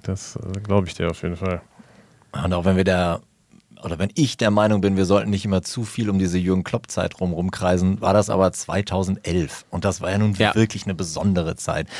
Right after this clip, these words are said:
Speaker 2: Also ich meine, neulich hat, äh, Jürgen Klopp noch in einer Fernsehsendung rückblickend gesagt, zusammen mit Roman Weidenfeller, da sind sehr viele Freundschaften entstanden und man sei so ein bisschen auch durch diese Jahre geflogen.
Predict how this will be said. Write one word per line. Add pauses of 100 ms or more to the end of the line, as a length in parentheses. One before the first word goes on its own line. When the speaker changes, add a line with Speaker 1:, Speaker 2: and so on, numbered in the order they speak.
(100)
Speaker 2:
Also
ich
meine,
neulich
hat,
äh,
Jürgen
Klopp
noch
in
einer
Fernsehsendung (360)
rückblickend
gesagt,
zusammen
mit
Roman
Weidenfeller, (140)
da
sind
sehr
viele
Freundschaften
entstanden
und
man
sei
so
ein
bisschen
auch
durch
diese
Jahre
geflogen.